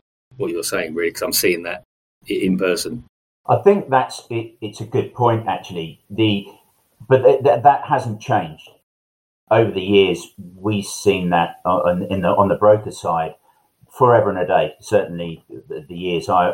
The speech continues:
Speaker 2: I've seen, because unfortunately people, vendors, will get told one figure,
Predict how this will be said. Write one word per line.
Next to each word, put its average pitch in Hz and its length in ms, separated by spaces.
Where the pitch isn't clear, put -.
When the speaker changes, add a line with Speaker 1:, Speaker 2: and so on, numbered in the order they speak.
Speaker 2:
I've 87 280
seen, 82 200
because 107 360
unfortunately 101 1000
people, 98 360
vendors, 101 680
will 110 220
get 107 200
told 131 340
one 107 260
figure, 90 420